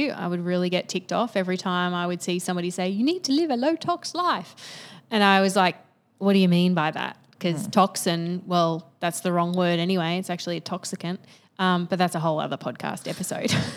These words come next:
Speaker 1: <laughs>
Speaker 2: And those words just get picked up. Like, unprecedented was probably one of the words
Speaker 1: Yep.
Speaker 2: of twenty twenty-one. I've noticed in twenty twenty-two it's bespoke.
Speaker 1: <laughs>
Speaker 2: A-, and it's everywhere.
Speaker 1: Yeah.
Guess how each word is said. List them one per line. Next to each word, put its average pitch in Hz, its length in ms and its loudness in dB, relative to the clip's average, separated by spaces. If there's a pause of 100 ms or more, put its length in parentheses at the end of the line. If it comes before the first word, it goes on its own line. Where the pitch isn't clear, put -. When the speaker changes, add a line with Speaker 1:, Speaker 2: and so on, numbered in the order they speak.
(140)
Speaker 1:
<laughs> - 360 -2
Speaker 2:
And 262 200 8
those 330 280 6
words 466 280 4
just - 180 2
get 175 180 4
picked - 240 0
up. 175 280 6
Like, 151 240 4
unprecedented 175 1300 4 (100)
was 160 160 -4
probably 160 440 4
one 151 160 4
of 147 60 2
the 151 80 4
words 151 400 4
Speaker 1:
Yep. 151 80 4
Speaker 2:
of - 80 -8
twenty 165 260 4
twenty-one. 151 640 2 (460)
I've 339 180 4
noticed 254 340 4
in 180 100 6
twenty 196 260 6
twenty-two 170 440 4
it's 165 160 2
bespoke. - 760 2 (360)
Speaker 1:
<laughs> - 360 -12
Speaker 2:
A-, 233 480 2 (220)
and 269 180 6
it's - 220 2
everywhere. 302 840 6
Speaker 1:
Yeah. 180 260 -2